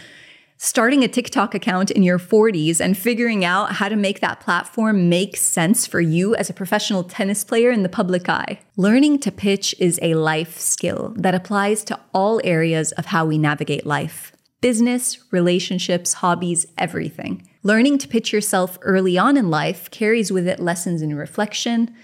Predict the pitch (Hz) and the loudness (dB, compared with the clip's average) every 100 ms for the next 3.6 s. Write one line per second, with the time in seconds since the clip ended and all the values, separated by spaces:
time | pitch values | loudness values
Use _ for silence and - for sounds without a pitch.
0 | - - - 165 156 175 170 180 220 - | -20 -20 -6 -4 -4 -4 0 2 2 0
1 | 233 226 233 - _ _ - 165 151 151 | 0 0 0 -6 _ _ -2 2 2 2
2 | 208 - 247 226 226 240 - - 185 165 | 0 -2 -2 0 0 -2 -12 -6 -2 0
3 | 170 196 - 294 320 | 0 -2 0 0 0